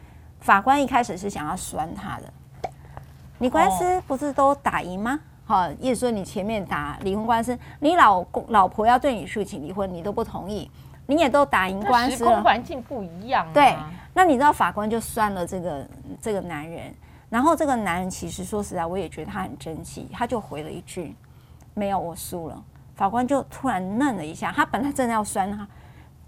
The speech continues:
Speaker 1: 再往下酸嘛，起了这个头说：“你不是打赢了吗？你很，
Speaker 2: 嗯。
Speaker 1: 意思说你很厉害吗？那你现在来诉请离婚是什么意思呢？”但是这个男人没有，他一抬头就跟法官说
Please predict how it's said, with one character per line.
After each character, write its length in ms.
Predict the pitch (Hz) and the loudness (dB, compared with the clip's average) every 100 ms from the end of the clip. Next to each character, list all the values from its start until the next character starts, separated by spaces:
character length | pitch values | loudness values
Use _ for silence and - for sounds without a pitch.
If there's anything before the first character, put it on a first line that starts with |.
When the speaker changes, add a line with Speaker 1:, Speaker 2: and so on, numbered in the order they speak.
| - - | -6 4
Speaker 1:
再 120 | 302 | 6
往 200 | 220 196 | 6 2
下 220 | 233 196 | 2 2
酸 180 | - 208 | 2 0
嘛， 160 | 175 | -2
起 220 | - - 208 | -2 -2 2
了 140 | 220 | 6
这 80 | 277 | 6
个 100 | 240 | 4
头 260 | - 180 | 2 -2
说 140 | 190 240 | 0 -2
：“你 140 | 226 | -2
不 80 | 214 | -2
是 80 | 262 | -4
打 240 | - 180 | 0 0
赢 160 | 185 202 | -2 -4
了 80 | 226 | -2
吗？ 160 | 226 | -2
你 140 | 226 226 | 0 -2
很， 100 | 185 | 0
Speaker 2:
嗯。 20 | 254 | 2
Speaker 1:
意 100 | 247 | 2
思 60 | |
说 80 | 254 | 2
你 100 | 233 | -2
很 200 | 262 196 | -2 -4
厉 120 | 220 | -4
害 240 | 277 240 220 | 0 0 2
吗？ 360 | 220 214 214 - - 262 | 2 0 -2 -10 -8 0
那 100 | 262 | 0
你 60 | |
现 160 | 214 233 | 2 2
在 80 | 214 | 2
来 100 | 208 | 2
诉 160 | 240 | -2
请 160 | 208 175 | -4 -4
离 100 | 185 | -4
婚 160 | 208 | -2
是 120 | 208 208 | -4 -8
什 180 | 151 | -8
么 80 | 143 | -8
意 160 | 185 165 | -8 -8
思 160 | - | -10
呢？” 260 | 135 120 - - - - - - | -10 -10 -12 -18 -20 -20 -20 -2
但 140 | 285 277 | 2 2
是 160 | 269 | 2
这 140 | 277 254 | 2 2
个 60 | |
男 180 | 202 170 | 2 -2
人 80 | 175 | -2
没 140 | 165 | -4
有， 100 | 147 | -4
他 160 | - 226 | -2 -2
一 100 | 226 | -4
抬 240 | - 165 | -4 -6
头 220 | 151 208 151 | -6 -8 -8
就 100 | 190 | -8
跟 220 | 185 190 | -8 -8
法 180 | 196 160 | -10 -10
官 240 | 165 165 | -12 -12
说 380 | - 131 131 | -14 -14 -14